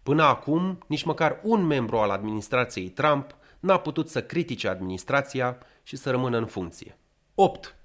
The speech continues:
Sortarea celor care merită să existe. E ultima și probabil cea mai periculoasă trăsătură a unui cult. Credința că doar membrii cultului au dreptul să existe.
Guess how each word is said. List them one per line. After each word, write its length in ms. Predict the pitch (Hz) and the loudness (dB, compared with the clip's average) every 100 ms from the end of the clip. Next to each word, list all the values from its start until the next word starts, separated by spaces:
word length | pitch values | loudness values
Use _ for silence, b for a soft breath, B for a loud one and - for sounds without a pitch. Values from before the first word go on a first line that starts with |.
| - | -20
Sortarea 680 | - 156 147 220 202 180 | 0 0 4 4 4 2
celor 420 | 180 - 180 151 160 | -2 0 0 0 0
care 240 | - 143 | 0 0
merită 400 | 131 151 147 131 | 0 0 -2 -4
să 140 | 120 | -2
existe. 540 | 127 110 104 101 - - _ b b b b | -2 -2 -6 -8 -12 -20 _ b b b b
E 120 | 135 | 2
ultima 600 | 170 202 143 117 92 80 - | 4 6 2 0 -6 -8 -10
și 160 | - | -10
probabil 480 | 120 117 123 147 147 | -4 0 2 4 2
cea 200 | 139 170 | 0 0
mai 200 | 170 160 | 2 2
periculoasă 600 | 156 151 131 131 139 135 | 0 -4 -2 2 2 2
trăsătură 480 | 127 120 120 110 127 | -4 -2 -4 -2 0
a 40 | |
unui 300 | 113 113 113 | 0 0 -4
cult. 360 | 110 92 - - _ B B B | -4 -8 -8 -20 _ B B B
Credința 540 | - 135 143 165 165 156 | 0 2 4 2 2 0
că 160 | - | 0
doar 300 | 139 123 156 | -2 2 2
membrii 500 | 147 151 156 143 147 | 2 2 2 0 -4
cultului 540 | - 180 139 110 101 117 | 2 2 2 -4 -2 0
au 120 | 113 | 0
dreptul 500 | 107 127 123 - 110 | 0 -2 -2 -4 -4
să 140 | - | -2
existe. 640 | 107 104 104 98 - - | -4 -4 -6 -8 -8 -14